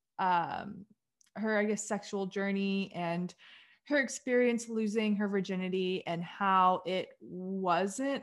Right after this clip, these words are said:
the most positive experience and kind of what she's learned from that and kind of advice for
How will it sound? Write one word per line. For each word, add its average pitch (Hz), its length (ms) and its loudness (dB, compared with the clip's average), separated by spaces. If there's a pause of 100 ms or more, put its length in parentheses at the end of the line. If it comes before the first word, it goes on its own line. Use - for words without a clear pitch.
(140)
the 202 180 0
most 202 500 2
positive 233 600 -6
experience 330 960 -6
and 202 160 0
kind 208 300 0
of 202 260 0 (960)
what 208 220 -2
she's 202 280 -6
learned 262 300 0
from 262 240 -4
that 240 460 4
and 196 120 2
kind 202 300 0
of 190 300 0 (120)
advice 196 720 2
for 185 540 0